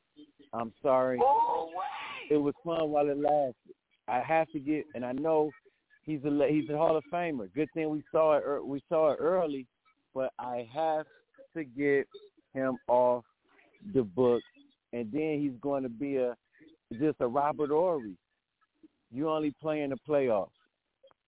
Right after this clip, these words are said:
Speaker 1: And, and, and, and I hate to say that, but he's, he's a Andre Iguodala for the next ball club that he plays for.
Speaker 2: <laughs>
Speaker 1: I cannot have him no more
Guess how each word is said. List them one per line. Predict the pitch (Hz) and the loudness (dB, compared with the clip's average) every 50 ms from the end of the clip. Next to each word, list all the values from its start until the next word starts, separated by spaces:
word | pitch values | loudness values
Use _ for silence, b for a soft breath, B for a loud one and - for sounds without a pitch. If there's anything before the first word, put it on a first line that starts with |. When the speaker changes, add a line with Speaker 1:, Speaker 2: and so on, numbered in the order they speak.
| _ _ _ _ | _ _ _ _
Speaker 1:
And, | 123 131 139 135 120 101 | -4 -2 -2 -2 -4 -6
and, | 139 131 120 127 135 117 - - | -8 -8 -8 -8 -8 -8 -8 -10
and, | 135 120 - _ - | -10 -10 -10 _ -6
and | 139 143 147 | -2 0 2
I | 147 156 185 | 4 4 4
hate | 180 - | 2 2
to | 165 156 - - - | 0 -4 -4 -2 0
say | 233 294 359 349 | 0 2 2 0
that, | 240 214 104 92 90 - - _ _ _ _ _ _ _ _ _ _ _ _ _ _ _ | 0 -2 -2 -4 -6 -12 -18 _ _ _ _ _ _ _ _ _ _ _ _ _ _ _
but | - 135 | -6 -4
he's, | 135 147 165 170 160 131 | -4 -4 -4 -6 -8 -8
he's | 143 151 180 185 160 139 | -8 -6 -6 -6 -4 -4
a | 135 113 - _ 127 | -6 -6 -6 _ -8
Andre | 139 151 165 160 131 151 156 151 160 160 | -6 -4 -4 -4 -2 0 0 0 0 0
Iguodala | 151 156 151 135 147 147 135 147 143 143 143 131 120 113 113 113 _ _ _ _ _ _ _ | -2 -4 -4 -4 -4 -2 0 0 2 2 2 0 0 -2 -4 -6 _ _ _ _ _ _ _
for | 139 139 | -4 -4
the | 123 120 | -4 -4
next | 120 127 139 139 127 117 - _ _ _ _ _ _ _ - | -4 -4 -4 -4 -4 -6 -8 _ _ _ _ _ _ _ -8
ball | 104 113 131 131 127 123 113 - | -2 2 2 4 4 2 0 -2
club | - 127 123 120 104 101 | -2 -2 -2 0 -2 -2
that | 117 110 110 | -4 -4 -4
he | 110 104 - - | -6 -8 -8 -4
plays | 117 107 98 95 90 - - - | -2 -2 -2 -2 -4 -8 -12 -12
for. | - 92 87 87 87 110 127 135 - _ - 151 139 | -10 -8 -8 -8 -10 -12 -14 -14 -14 _ -12 -12 -8
Speaker 2:
<laughs> | - 160 165 - - 151 151 - | -6 -6 -6 -6 -6 -6 -2 2
Speaker 1:
I | - 117 120 113 - 131 113 | 4 4 4 2 0 -4 -8
cannot | 101 101 107 120 123 120 120 120 | -6 -4 -2 -2 -2 0 0 0
have | 117 113 110 110 | 0 -2 -2 -4
him | 120 117 117 110 110 | -4 -6 -4 -4 -2
no | 113 117 113 | -2 -2 -2
more | 113 113 117 117 113 113 110 | -4 -4 -4 -2 -2 -4 -6